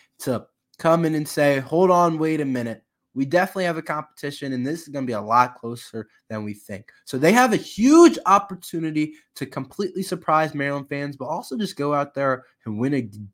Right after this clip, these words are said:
game against an S E C opponent. But definitely a big opportunity for these two quarterbacks. I'll be interested to see how Coach Locksley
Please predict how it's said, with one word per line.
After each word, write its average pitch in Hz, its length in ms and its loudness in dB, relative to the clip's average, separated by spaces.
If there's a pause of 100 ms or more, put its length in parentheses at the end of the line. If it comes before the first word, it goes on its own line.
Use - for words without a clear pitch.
(280)
game 139 340 0
against 113 260 -8
an 107 140 -14
S 117 240 -8
E 110 60 -8
C 110 200 -10
opponent. 107 540 -10 (300)
But 113 200 -8
definitely 165 540 -6
a - 80 -14
big 120 280 -6
opportunity 117 520 -6
for 107 240 -10
these 104 180 -10
two - 160 -16
quarterbacks. 101 500 -8
I'll 120 120 -8
be 131 180 -6
interested 196 340 -8
to 190 60 -2
see 180 300 -6 (340)
how 160 240 6
Coach 156 320 -2
Locksley 135 600 0